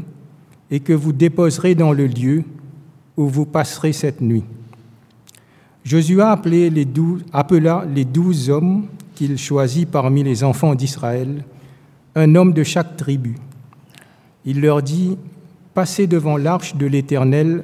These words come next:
votre Dieu, au milieu du Jourdain, et que chacun de vous charge une pierre sur son épaule, selon le nombre des tribus des enfants d'Israël, afin que cela soit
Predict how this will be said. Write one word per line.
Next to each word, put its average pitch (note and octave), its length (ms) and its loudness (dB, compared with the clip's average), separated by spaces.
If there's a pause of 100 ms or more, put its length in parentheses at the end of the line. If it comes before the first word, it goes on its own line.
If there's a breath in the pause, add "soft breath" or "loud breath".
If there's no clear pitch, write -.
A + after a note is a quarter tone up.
votre C3+ 440 -4
Dieu, B2 360 -6 (680 soft breath)
au D3 100 2
milieu D#3+ 440 4
du D3 140 -4
Jourdain, B2+ 520 -4 (480)
et C#3 80 -2
que C#3+ 140 -2
chacun F#3 380 0
de E3+ 100 2
vous E3 240 0
charge F3 480 -2
une D3+ 140 4
pierre D#3 500 -2 (260)
sur C#3+ 240 -6
son C3+ 240 0
épaule, B2+ 460 -4 (680 soft breath)
selon D3+ 340 2
le D3+ 140 4
nombre E3+ 460 4
des C#3+ 180 0
tribus D3 500 -2 (100)
des C3+ 300 -2
enfants C#3 320 0
d'Israël, A#2+ 600 -8 (920 soft breath)
afin G3+ 280 2
que G#3 120 0
cela F#3 580 0
soit E3 460 -4